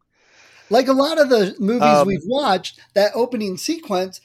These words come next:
Speaker 1: tells a lot about the whole movie, but you don't realize it. And it's not as lingering and long as a lot of quote unquote big blockbuster movies either. So, uh,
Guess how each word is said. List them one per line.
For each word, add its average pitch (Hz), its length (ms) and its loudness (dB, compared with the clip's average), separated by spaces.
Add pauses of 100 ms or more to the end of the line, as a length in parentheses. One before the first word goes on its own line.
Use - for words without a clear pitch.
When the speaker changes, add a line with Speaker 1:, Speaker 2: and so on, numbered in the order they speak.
(120)
Speaker 1:
tells 226 220 -4
a 202 60 -8
lot 247 260 -6
about 190 280 -2
the 170 80 -4
whole 160 280 -6
movie, 214 640 -2 (300)
but 214 140 0
you 196 80 -4
don't 190 200 -2
realize 185 500 0
it. 156 240 -6 (340)
And 208 240 2
it's 214 280 -4
not 214 360 -6
as 196 340 -4
lingering 185 760 -4
and 165 140 -8
long 175 640 -6
as 165 360 -10
a 165 60 -6
lot 156 340 -8
of 156 240 -8 (200)
quote 175 220 2
unquote 165 400 -2
big 151 240 -4
blockbuster 156 680 -8
movies 135 500 -14 (140)
either. 147 380 -12 (380)
So, 117 400 -16 (200)
uh, - 40 -20